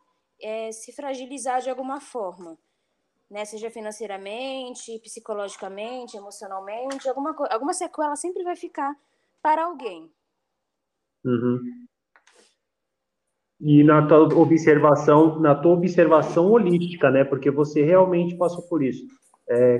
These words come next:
Speaker 2: quais são a, a, as, não digo sequelas, mas assim, o, quais são, quais foram as marcas que você percebeu que ficaram?
Speaker 1: Então, na, aquela é, foi há quatro anos atrás, né?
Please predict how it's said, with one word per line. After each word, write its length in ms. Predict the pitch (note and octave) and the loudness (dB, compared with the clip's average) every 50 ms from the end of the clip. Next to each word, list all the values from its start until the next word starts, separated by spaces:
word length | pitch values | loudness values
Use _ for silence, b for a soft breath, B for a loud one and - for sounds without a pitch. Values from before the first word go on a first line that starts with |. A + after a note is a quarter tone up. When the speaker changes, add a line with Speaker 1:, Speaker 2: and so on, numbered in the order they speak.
| B2 - | -2 0
Speaker 2:
quais 280 | - C#3+ C#3 C#3 C3+ - | 2 4 4 4 4 2
são 560 | - D3 D#3+ F3 F3+ F3 E3+ D#3+ E3+ - - | 2 2 4 4 4 4 4 2 0 -2 -2
a, 120 | C#3 C3+ C3+ | -2 0 2
a, 600 | C3+ B2+ B2+ G#2+ A2+ B2+ B2 A#2+ - - G#2 - _ - | 4 4 4 4 2 -2 -4 -4 -4 -6 -14 -16 _ -6
as, 260 | C3 C3+ C3+ - - - | -4 -4 -4 -4 -4 -2
não 220 | G#3+ A3+ B3 A#3+ G#3+ | 0 2 2 2 2
digo 180 | A#3 B3 A#3 | 2 2 2
sequelas, 720 | - - - B3+ B3 - - D#3 D3 D3 C#3 B2+ B2+ B2 B2 | 2 2 2 2 2 6 6 8 8 10 10 8 6 6 6
mas 200 | C3+ C#3 C#3+ D3 | 6 6 8 6
assim, 500 | D3+ D3 D3 D3+ D3 C3+ C3 B2+ B2+ C3 | 6 4 4 2 2 2 2 0 0 -2
o, 160 | C#3 C3 - - | -2 -2 -2 0
quais 260 | - F3+ F3 F3 F3 | 0 2 2 2 2
são, 280 | F#3 G#3 G3+ F#3 D#3+ - | 2 4 4 4 2 2
quais 200 | G3 F#3 F3+ - | 2 2 2 4
foram 240 | G#3 G#3 A3 A3 | 4 4 6 6
as 140 | G#3 G3 E3 | 4 4 2
marcas 460 | D#3+ D#3 D3+ D3+ D#3+ D#3+ D3+ D#3 D#3 | 2 4 4 4 2 2 -2 -6 -10
que 100 | - - | -10 -6
você 720 | C#3+ D3 D3 D3 - - D3 D3+ D3+ D3 D3 D3+ D3 D3 D3+ D3 | -2 0 0 0 0 0 2 4 4 4 4 2 0 -2 0 0
percebeu 540 | D#3+ E3 E3+ F3 F3+ D3 C#3+ C#3+ C#3 C3 C3+ | 2 2 2 2 0 4 6 6 6 4 4
que 60 | C#3 | 0
ficaram? 600 | - D3 C#3 - - B2 A2+ C3 B2 A#2 A2 G#2+ _ _ _ _ _ _ _ _ _ _ _ _ _ _ _ _ - b b b b b b b b _ _ _ _ _ _ _ _ _ _ _ _ _ _ _ _ _ - | -6 -6 -6 -2 0 0 0 2 0 -2 -4 -8 _ _ _ _ _ _ _ _ _ _ _ _ _ _ _ _ -20 b b b b b b b b _ _ _ _ _ _ _ _ _ _ _ _ _ _ _ _ _ -8
Speaker 1:
Então, 400 | C4+ D4 D4 D4 - G3 F#3+ F#3+ | -6 -6 -6 -4 -4 -2 -2 -2
na, 140 | G#3 G#3 - | -4 -6 -6
aquela 500 | - - - - D#4 E4 E4 C#4 A#3 G#3 | -6 -8 -10 -10 -14 -12 -12 -10 -10 -10
é, 140 | G3+ - - - - _ _ | -12 -14 -16 -18 -20 _ _
foi 300 | - B3 B3 C4 C4 B3+ | -10 -10 -10 -8 -8 -8
há 760 | A#3 A3+ A#3 A3+ A3+ A3+ G#3+ G#3+ G#3 G#3 G3+ G3 G3 F#3+ F#3 F#3 - - _ _ | -8 -8 -8 -10 -10 -12 -12 -14 -14 -16 -16 -16 -18 -18 -18 -20 -20 -20 _ _
quatro 340 | - B3+ C4+ C#4 - - D4+ | -16 -14 -14 -14 -14 -14 -14
anos 260 | C#4 C4 B3 A3+ A3 | -14 -14 -16 -18 -20
atrás, 680 | A3 G#3+ _ _ - G#3+ F#3+ F#3+ F#3+ G3 A3+ D#4 D#4+ C4+ | -20 -20 _ _ -20 -18 -16 -14 -14 -14 -14 -16 -18 -20
né? 340 | A#3+ F#3+ F#3+ F#3+ F#3 D4 | -18 -18 -16 -16 -16 -18